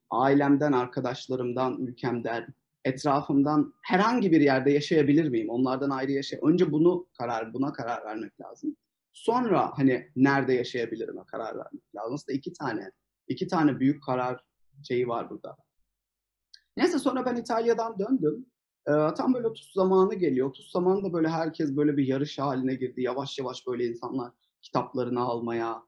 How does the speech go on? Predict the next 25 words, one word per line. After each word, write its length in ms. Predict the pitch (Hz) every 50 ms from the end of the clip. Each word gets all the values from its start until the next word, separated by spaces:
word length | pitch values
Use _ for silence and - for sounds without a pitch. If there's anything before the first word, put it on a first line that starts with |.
| _ _ _ -
İşte 180 | - 139 135 -
tus 240 | - 156 151 - -
dershaneleri 560 | 135 131 131 - 135 131 131 131 127 131 127
çekiliş 480 | - - 123 - 139 135 135 135 - 135
yapıyor 340 | 131 - 127 120 120 -
falan 340 | - 117 117 120 120 123 120
böyle 300 | 117 120 120 127 123 123
bazı. 400 | 127 127 120 123 - - - - - _ _ _ -
Hiç 260 | 220 220 - - -
böyle 180 | 180 175 170
alakası 560 | 160 156 156 160 160 160 160 - 165 - 165 160
olmayan 300 | 156 156 156 156 147 147
insanlar 480 | 143 143 139 147 139 143 147 143 143
yüzde 320 | 139 143 143 135 123 135 139
yüz 260 | 147 147 127 123 131
burs 200 | 147 143 - _
kazanıyor, 400 | 143 135 127 123 123 127 131 120
moralim 480 | 123 139 131 131 127 127 123 123 120
bozuluyor 420 | 113 113 110 117 113 117 120 107 - -
falan. 220 | - 120 113 - - _ _ _ _ _ 156 - 190 - - 311 320 -
<laughs> 260 | - - - - - - 190 214 - - 175 - - - 147 - - - - - - - - - - - _ _ _ _ _ -
Neyse, 360 | 170 180 190 196 190 190 165 139 135 - - - 151
e, 40 | 151 151 147 147 143 147 151 147 143 139 - - _ _ _ _ _ _ _ _ _ _ _ _ _ _ _ _ _ _ _
sonra 520 | _ - - - 240 233 262 262 233 196 175
ben 360 | 214 240 269 381 302 -